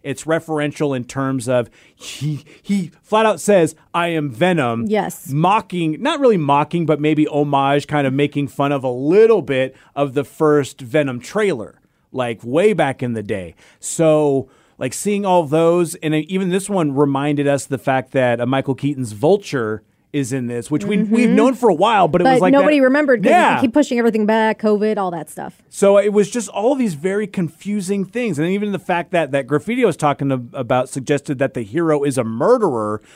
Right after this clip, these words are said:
Speaker 1: which directly leads into the end of No Way, uh, Far From Home, when, uh,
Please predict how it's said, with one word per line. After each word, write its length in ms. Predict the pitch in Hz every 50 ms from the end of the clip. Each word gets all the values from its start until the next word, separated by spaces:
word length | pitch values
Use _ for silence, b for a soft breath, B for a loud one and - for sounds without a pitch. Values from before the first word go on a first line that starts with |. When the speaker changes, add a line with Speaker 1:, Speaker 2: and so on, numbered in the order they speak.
| b b b
Speaker 1:
which 280 | 147 156 151 - -
directly 400 | - 165 165 165 165 - 165 151
leads 340 | 139 143 156 151 151 - 123
into 400 | 147 147 151 147 147 - 147 147
the 240 | 123 135 135 - _ -
end 300 | 139 139 139 135 135 135
of 360 | - - 131 127 123 117 110
No 220 | 120 131 135 135 135
Way, 460 | 127 123 127 123 120 117 117 110 b b b b b b -
uh, 160 | 127 127 120
Far 280 | - - 185 214 254 -
From 180 | - 180 147
Home, 380 | 120 120 123 117 110 117 120 120 b b b b b
when, 600 | - 123 135 131 131 127 127 127 127 127 123 120
uh, 380 | 127 - 139 151 127 120 117